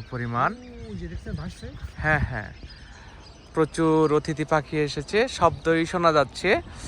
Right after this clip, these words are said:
Speaker 1: আমি বলবো প্রিন্স দিশারি ভাই কিছু একটা বলুক,
Speaker 2: এখানে,
Speaker 1: আমি
Speaker 2: আহ,
Speaker 1: শুনতে চাই।
Speaker 2: অফ ক্যামেরাই বলি, যেহেতু, আহ, আমি, আহ,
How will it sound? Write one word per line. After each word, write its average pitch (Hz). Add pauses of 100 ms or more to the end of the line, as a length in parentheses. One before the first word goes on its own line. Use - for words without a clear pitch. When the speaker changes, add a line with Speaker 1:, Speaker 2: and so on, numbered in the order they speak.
(480)
Speaker 1:
আমি 175 (1000)
বলবো 196 (140)
প্রিন্স 220
দিশারি 208
ভাই 208 (500)
কিছু 196
একটা 190
বলুক, 160 (440)
Speaker 2:
এখানে, 160
Speaker 1:
আমি 147
Speaker 2:
আহ, -
Speaker 1:
শুনতে 190
চাই। 139
Speaker 2:
অফ 185
ক্যামেরাই 226
বলি, 180 (500)
যেহেতু, 151
আহ, 135
আমি, 147
আহ, 117